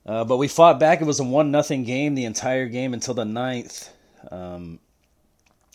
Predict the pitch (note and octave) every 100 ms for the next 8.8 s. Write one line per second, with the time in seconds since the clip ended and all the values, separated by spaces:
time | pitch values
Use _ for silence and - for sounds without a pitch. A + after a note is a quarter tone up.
0 | - - C#3+ C3+ B2+ A#2+ F#2+ G#2 B2 G2+
1 | F2+ G#2+ A#2+ F#2+ F#2 F2+ C#3+ B2+ F#2+ F#2
2 | G2 F#2+ - F#2 F#2 F2 E2+ _ _ _
3 | _ _ _ _ _ _ _ _ A2 F#2
4 | F2 G#2+ G2+ G2 F#2+ G2+ G#2 G#2+ - A2
5 | G#2 - A2 G2+ G#2 - - - _ _
6 | _ _ _ _ _ G2+ G2 G#2 - B2+
7 | G#2+ A2 A2+ - G#2 G2 F#2 F2 E2+ E2
8 | - F#2 G2 G#2+ F#2 F2 E2+